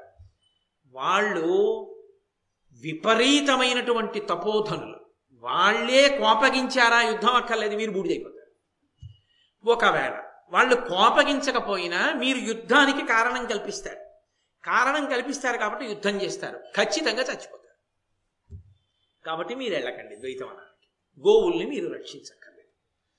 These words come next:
ఈ మాట చెప్పగానే శకుని శకునే, ఆ,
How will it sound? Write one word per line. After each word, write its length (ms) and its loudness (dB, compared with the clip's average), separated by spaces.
ఈ 220 -8
మాట 460 -4
చెప్పగానే 680 -2
శకుని 420 -16
శకునే, 760 -12
ఆ, 280 -20